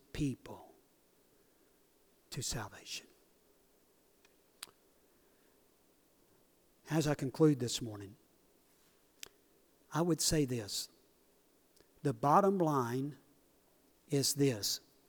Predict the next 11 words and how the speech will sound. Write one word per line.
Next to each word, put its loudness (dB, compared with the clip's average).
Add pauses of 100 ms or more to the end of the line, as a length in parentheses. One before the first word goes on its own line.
It's 2
not 6
really 6
how 0
much -2
you -4
know, -6 (1900)
but 4
it's -2
really 4 (760)
who 4